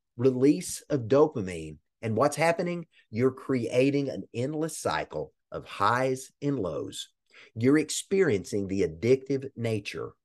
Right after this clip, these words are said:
of fomo. Now, what's the biggest problem with fomo? It's an obsession of what could be rather than accepting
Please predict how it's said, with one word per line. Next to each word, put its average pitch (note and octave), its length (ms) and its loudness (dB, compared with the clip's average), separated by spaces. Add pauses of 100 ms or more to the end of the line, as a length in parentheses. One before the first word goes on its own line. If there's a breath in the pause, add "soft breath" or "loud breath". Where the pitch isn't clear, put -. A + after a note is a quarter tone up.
(440)
of F#2 200 -8
fomo. F2+ 380 -10 (960)
Now, F3 220 4
what's D#3+ 360 6
the F#3 120 4
biggest D3+ 440 4
problem D#3 300 4
with D3+ 180 0
fomo? D#3+ 480 2 (520)
It's F#3+ 300 4
an E3 160 4
obsession G#3 880 4
of C3 260 4
what C#3+ 300 4 (100)
could A3 520 10 (240)
be A2+ 520 4 (360)
rather D3+ 360 6
than F3 160 2
accepting G#2 800 0